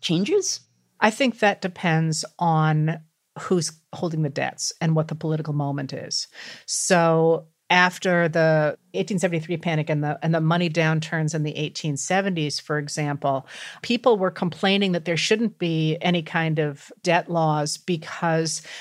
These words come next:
Speaker 2: you know, as the Sacramento Daily Union put it, "A rascally debtor could threaten his creditor with a recourse to the law,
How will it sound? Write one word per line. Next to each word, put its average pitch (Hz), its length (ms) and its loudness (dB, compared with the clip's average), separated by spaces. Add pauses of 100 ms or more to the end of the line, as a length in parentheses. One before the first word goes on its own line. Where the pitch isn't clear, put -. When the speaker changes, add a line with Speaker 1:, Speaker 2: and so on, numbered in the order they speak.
(120)
Speaker 2:
you 175 140 2
know, 165 80 2
as 160 100 0
the 175 80 -4
Sacramento 160 540 2
Daily 160 320 2
Union 170 420 2
put 160 220 -2
it, 151 240 -2
"A 170 100 4
rascally 202 840 2
debtor 170 640 0 (640)
could 175 180 0
threaten 233 440 0
his 214 160 2
creditor 196 480 2
with 160 200 0
a 170 60 2
recourse 180 600 -2
to 185 100 -2
the 156 140 -2
law, 156 680 2